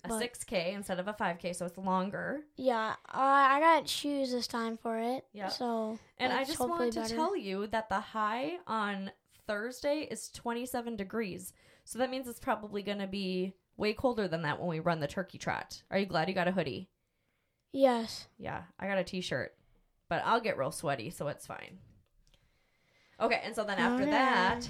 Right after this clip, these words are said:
Speaker 1: so we're gonna be so tired from running, and then I think we're gonna go to Tracy's and have Thanksgiving dinner, which
Speaker 2: Yeah,
Speaker 1: is
Speaker 2: like,
Speaker 1: Justin's
Speaker 2: right
Speaker 1: sister.
Speaker 2: after, yeah.
Speaker 1: Yeah, yeah. And then, oh, I do wanna go to Grammy and Grampy's and see Thomas.
Speaker 2: Okay.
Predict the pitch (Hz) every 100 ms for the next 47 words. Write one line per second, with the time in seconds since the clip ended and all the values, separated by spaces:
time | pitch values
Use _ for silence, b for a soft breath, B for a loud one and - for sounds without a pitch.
0 | - - 226 220 214 254 254 269 269 233
1 | 214 196 247 196 208 226 b b b b
2 | 202 208 190 190 190 190 190 196 214 208
3 | 202 208 196 185 208 220 - 170 170 180
4 | 165 180 - 190 180 185 180 143 - _
5 | _ _ 262 247 233 180 180 247 240 233
6 | 226 - 202 - 247 226 - - - -
7 | - - _ b b b b b 185 185
8 | 170 190 190 180 190 190 185 175 165 160
9 | 160 160 - 170 - - 175 - - 185
10 | - - 190 - - _ b b b 254
11 | 240 233 220